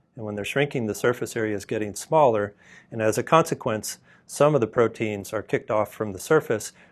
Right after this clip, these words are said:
whereas others remain bound to the surface. And we believe that this is one very important mechanism for governing the bona fide composition of lipid droplet surfaces. It's very well possible that abnormal protein composition happens in certain disease states.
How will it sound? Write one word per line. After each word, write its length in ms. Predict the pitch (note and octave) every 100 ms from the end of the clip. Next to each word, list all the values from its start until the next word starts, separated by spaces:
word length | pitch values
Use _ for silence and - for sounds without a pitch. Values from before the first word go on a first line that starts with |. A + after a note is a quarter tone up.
| -
whereas 260 | A2+ G#2+ A2
others 320 | A2 G2+ G2
remain 380 | G#2+ G#2 G2+ F#2+
bound 320 | A2 G#2 G2+
to 100 | A2+
the 80 | G2
surface. 500 | - G2+ G#2+ F#2+ - - - _
And 120 | -
we 100 | A2+
believe 420 | G#2 A2+ D#3+ F3 A#2+
that 160 | A2
this 180 | A#2+ -
is 160 | A#2 A#2
one 260 | A#2+ B2+
very 280 | A2 C3 D#3+
important 500 | A#2+ - G#2+ - G#2+
mechanism 680 | G#2+ G#2 G#2+ G2+ G#2+ G2+ G2 _ - _
for 140 | -
governing 680 | G2+ A#2 A#2 A2+ A2 G#2+ G#2 _
the 240 | A2+ G#2 F#2+
bona 320 | F#2 B2+ D#3+
fide 320 | - G2+ G2
composition 600 | - G#2 - G#2 G2 A#2
of 140 | G2+ F#2+
lipid 280 | G#2 -
droplet 440 | F#2+ G#2+ F#2+ G2+ F#2
surfaces. 600 | A2 G2 A2+ A2+ F#2+ - _ _ _ -
It's 160 | A2+
very 280 | - C3 D3
well 180 | B2+ G#2+
possible 640 | - D3+ D3+ C3+ A2 G#2+
that 260 | G2+ G2+ -
abnormal 500 | C#3 D3 D3 C3 G#2+
protein 420 | - A2 - G2+
composition 640 | G2+ A2+ G2+ G#2 G2+ - G2
happens 480 | A2+ A2 - G2 G#2
in 80 |
certain 420 | G2 - G#2+ G2+ F#2+
disease 340 | G2+ G#2 A2
states. 460 | - A2 G#2 - -